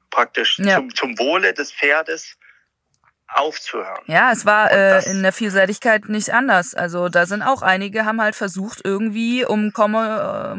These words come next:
Speaker 2: äh, wolle, irgendwie da ins Ziel zu reiten im Gelände, weil
Speaker 1: Ja.
Speaker 2: es war auch nicht schön.
Speaker 1: Ja. Und genau dasselbe ist hier passiert. Und das war aber eben bei uns gestern auch so eindeutig.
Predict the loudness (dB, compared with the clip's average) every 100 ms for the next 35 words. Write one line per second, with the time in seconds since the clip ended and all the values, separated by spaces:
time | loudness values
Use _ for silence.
0 | -2 0 2 2 0 0 -2 -4 -4 -6
1 | 0 2 2 0 -4 -6 -6 -6 -2 -2
2 | -2 -8 -6 -6 -4 -4 -4 -6 -4 -2
3 | -2 -4 -6 -6 -2 0 0 -2 -4 -6
4 | -6 -6 -6 -10 -20 -20 -20 -20 -20 -20
5 | -20 -20 -6 -2 -2 _ _ _ -20 _
6 | -6 -6 -2 0 0 0 -4 -2 -2 -6
7 | -8 -4 -4 -6 -10 -8 -8 -8 -8 -4
8 | 0 0 -2 0 0 0 0 0 0 -2
9 | -6 -4 -4 -2 -2 -4 -6 -10 -6 -2
10 | 0 0 -2 -4 -2 -2 -6 -16 -18